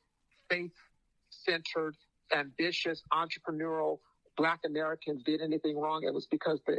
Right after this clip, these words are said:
the government had to shut down the economy to save lives. But now we're at a point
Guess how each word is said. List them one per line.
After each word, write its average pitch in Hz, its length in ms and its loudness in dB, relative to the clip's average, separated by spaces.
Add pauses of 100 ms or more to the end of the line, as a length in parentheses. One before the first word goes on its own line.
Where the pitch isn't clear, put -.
(160)
the 143 100 2
government 165 540 2
had 160 340 2
to 139 80 2
shut - 400 2
down 151 300 2
the 147 100 4
economy 151 580 0 (120)
to 147 60 0
save 151 440 2
lives. 139 480 2 (320)
But 160 160 4
now 170 300 4
we're 185 160 2
at - 180 4
a - 40 0
point 160 420 -2